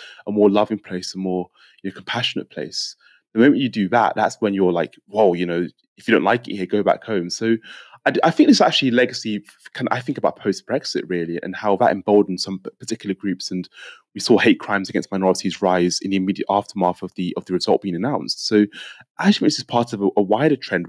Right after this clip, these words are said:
Maybe you can tr-, you can tra-, trace this back all the way back to some of the stuff New Labour said about asylum seekers and about migrants and about refugees and, you know, John Major's governments and, and, and, and Thatcher. This has been a long, an ongoing process with successive governments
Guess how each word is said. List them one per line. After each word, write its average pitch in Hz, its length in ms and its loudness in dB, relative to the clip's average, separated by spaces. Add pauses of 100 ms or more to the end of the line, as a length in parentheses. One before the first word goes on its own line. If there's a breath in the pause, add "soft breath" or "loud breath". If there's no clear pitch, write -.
Maybe 202 180 6
you 190 80 -2
can 113 120 -8
tr-, - 180 -12
you 135 80 -8
can 120 100 -14
tra-, - 200 -4
trace - 280 -6
this - 80 -10
back - 180 0 (120)
all 131 120 6
the 127 60 8
way 110 60 8
back 110 220 0
to 95 300 0 (400 soft breath)
some - 220 0
of 107 60 6
the 110 80 -4
stuff - 100 -8
New 110 140 6
Labour 113 260 6
said 95 220 -6
about 92 260 0
asylum 92 340 -6
seekers - 360 -12
and 92 60 -6
about 85 260 -2
migrants 90 440 -8
and 90 80 -12
about 58 100 -4
refugees 90 540 -6
and, 87 160 -10 (280 loud breath)
you 98 80 -4
know, 90 40 2
John 90 220 -4
Major's 101 340 2
governments 98 540 -2
and, - 80 -16
and, 78 220 -16
and, 78 160 -10
and 76 180 -14
Thatcher. 98 640 -6 (400 loud breath)
This 147 120 -6
has - 60 -4
been 160 360 6 (100)
a 117 40 6
long, 123 420 4 (260)
an 107 140 -10
ongoing 120 400 -2
process - 720 -6 (200)
with 104 100 -6
successive - 500 -4
governments 113 680 -2